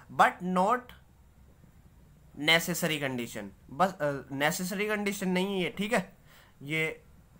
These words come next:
उप-, उसमें आ सकता है थ्योरेटिकल part में।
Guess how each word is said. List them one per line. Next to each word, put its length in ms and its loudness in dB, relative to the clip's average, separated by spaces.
उप-, 340 -14
उसमें 320 0
आ 200 6
सकता 340 -2
है 60 6
थ्योरेटिकल 500 -2
part 340 0
में। 80 -16